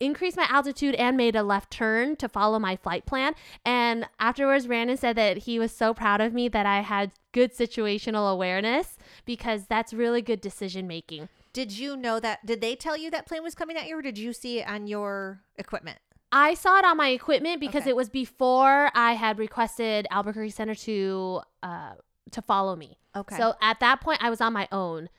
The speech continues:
Speaker 2: Okay.
Speaker 1: That happened before, but I wanted to just do
Speaker 2: You're
Speaker 1: that.
Speaker 2: so
Speaker 1: Yeah.
Speaker 2: smart.
Speaker 1: I, I, Brandon's taught me a lot about situational awareness. I'm constantly, like, there's a flow. I'm constantly checking my engine instruments and then my traffic and my fuel tank, and I'm looking outside and I'm constantly scanning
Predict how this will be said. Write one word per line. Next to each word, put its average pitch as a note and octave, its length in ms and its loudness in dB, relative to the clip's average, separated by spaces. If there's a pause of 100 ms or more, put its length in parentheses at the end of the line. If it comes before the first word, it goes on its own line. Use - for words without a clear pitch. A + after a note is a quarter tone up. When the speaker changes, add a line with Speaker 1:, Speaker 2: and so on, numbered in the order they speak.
Speaker 2:
Okay. G3 200 -12
Speaker 1:
That G#3 140 -4
happened G#3+ 280 -2
before, F3+ 340 -6
but G3+ 160 -2
I A3 140 4
wanted A#3+ 260 2
to G3+ 220 2
just G#3 360 -10
do G#3 120 -4
Speaker 2:
You're G3 80 -2
Speaker 1:
that. E3 200 2
Speaker 2:
so A#3 60 6 (180)
Speaker 1:
Yeah. C4 60 -8
Speaker 2:
smart. A3 440 0
Speaker 1:
I, F#4 340 4 (260)
I, E4+ 180 4
Brandon's D#4+ 460 2
taught C#4 180 0
me C#4 80 0
a C4 60 4
lot A#3+ 180 4
about G#3+ 160 2
situational A3+ 480 0
awareness. G3+ 320 0
I'm A#3 80 -2
constantly, C#4 520 2
like, B3+ 80 -2 (160)
there's A3+ 180 -4
a G3+ 60 -4
flow. D#4 600 6
I'm B3+ 160 4
constantly A#3+ 280 -4
checking A#3+ 260 -6
my G#3 140 -2
engine C#4+ 360 0
instruments C#4+ 580 0
and A#3 140 -2
then G#3+ 160 0 (220)
my G#3 140 -2
traffic C4+ 720 4
and G#3+ 220 0
my F#3+ 140 -2
fuel C#4+ 320 2
tank, C4+ 260 0
and B3 80 0
I'm A3 140 -2
looking G#3+ 240 -4
outside C4+ 500 6
and A#3+ 100 2
I'm G#3+ 120 -2
constantly A#3 340 -4
scanning A#3+ 400 -4